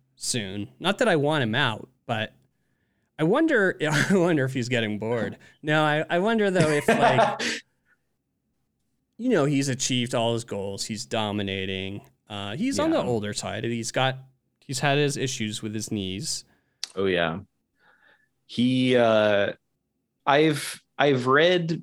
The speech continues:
Speaker 2: people refer to his knees, particularly before he made Yokozuna.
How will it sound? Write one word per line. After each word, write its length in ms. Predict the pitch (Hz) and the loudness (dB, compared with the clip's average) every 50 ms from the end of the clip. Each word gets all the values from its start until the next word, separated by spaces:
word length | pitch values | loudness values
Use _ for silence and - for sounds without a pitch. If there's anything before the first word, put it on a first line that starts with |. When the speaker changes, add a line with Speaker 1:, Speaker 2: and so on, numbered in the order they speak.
| - | -10
Speaker 2:
people 720 | - - - 175 165 - 165 156 151 143 143 139 135 131 | -8 -4 -4 -2 0 2 2 4 4 4 4 4 2 2
refer 400 | 135 131 123 123 - 135 139 139 | 0 0 0 0 0 0 2 2
to 220 | 131 127 - 143 135 | 0 0 0 0 2
his 180 | 127 120 107 113 | 2 2 0 0
knees, 680 | 117 117 123 123 123 117 113 104 - - - - - - - - - - - | 0 2 2 2 2 2 2 0 0 -2 -2 -4 -6 -12 -18 -20 -20 -8 -4
particularly 800 | - - - - 175 180 - 214 190 170 143 127 120 120 113 | -2 -2 0 0 0 2 2 4 4 4 4 4 4 2 2
before 480 | - 110 101 - - 131 135 139 139 135 | 2 0 -2 -2 0 2 4 4 4 2
he 580 | 135 - - 117 113 110 110 104 98 - - - _ _ - | 0 -2 -4 -2 0 0 0 0 -2 -4 -6 -10 _ _ -8
made 440 | - 110 107 104 113 120 123 120 113 | -4 -2 0 2 2 2 4 2 2
Yokozuna. 920 | 110 104 107 110 104 107 107 101 98 90 110 123 139 127 110 95 87 98 98 | 2 2 2 2 2 0 -2 -2 -2 -2 0 0 2 2 2 0 0 -4 -8